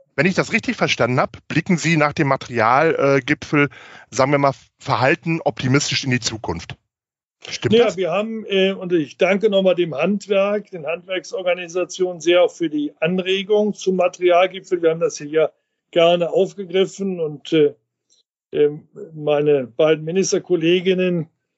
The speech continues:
Speaker 2: äh, Frau Hein-Esser und Frau Scharrenbach, waren die auch mit dabei, sodass wir die verschiedenen Themenfelder auch sehr gut seitens der Landesregierung haben einbringen können. Und wir haben alle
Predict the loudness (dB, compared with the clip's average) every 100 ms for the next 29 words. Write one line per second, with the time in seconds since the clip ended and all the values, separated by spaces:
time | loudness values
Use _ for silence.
0 | _ 0 0 0 0 0 0 0 -2 2
1 | 2 2 0 -2 0 2 2 0 -4 -2
2 | -2 -2 -4 -4 -2 -2 0 2 4 4
3 | 2 -4 -10 -10 -16 -16 -10 -10 -10 -12
4 | -8 -8 -6 -6 -6 -4 -2 2 0 0
5 | -4 -6 -12 -20 _ _ _ _ -4 0
6 | 2 2 2 2 0 -2 -4 -2 2 0
7 | 0 -4 -2 0 0 0 -2 0 2 2
8 | -2 -6 -2 0 0 -2 0 2 4 2